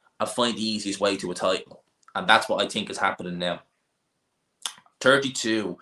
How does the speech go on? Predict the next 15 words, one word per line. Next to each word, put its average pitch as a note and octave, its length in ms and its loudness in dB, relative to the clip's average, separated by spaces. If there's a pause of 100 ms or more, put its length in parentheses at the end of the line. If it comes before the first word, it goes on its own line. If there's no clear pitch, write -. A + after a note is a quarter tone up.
(360)
when A2 140 0
you G#2+ 100 0
rely G#2 320 2
on G2 80 0
athleticism, A2+ 720 0 (320)
yeah, B2 180 2
thirty-two C#3 500 4
in A2+ 80 2
the A2 60 -4
grand G#2+ 260 4
scheme A2+ 300 -2
of A#2+ 80 -4
things B2+ 260 -2
is A2+ 140 -4
young, C3+ 260 2